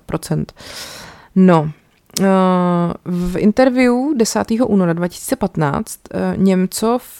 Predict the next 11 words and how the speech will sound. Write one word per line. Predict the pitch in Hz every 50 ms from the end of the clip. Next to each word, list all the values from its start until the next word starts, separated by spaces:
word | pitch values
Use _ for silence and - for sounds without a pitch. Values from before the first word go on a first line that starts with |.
| - _ -
vyjádřil | 180 175 185 196 190 190 190 - 226 214 -
obavy | - 175 180 180 180 190 202 214
z | - -
toho, | - - 170 170 170 165 202 254 254 196
že | 196 202
prezident | - - 190 180 185 180 185 190
Putin | - 185 175 - 185 185
ho | 190
nechá | 180 180 175 - 185 180
zabít. | 175 175 170 165 160 151 - _ - - _ _ _ - - - - - - - - - - - - - _ _ _ -
Eh, | - 185 185 180 175 175 170 170 175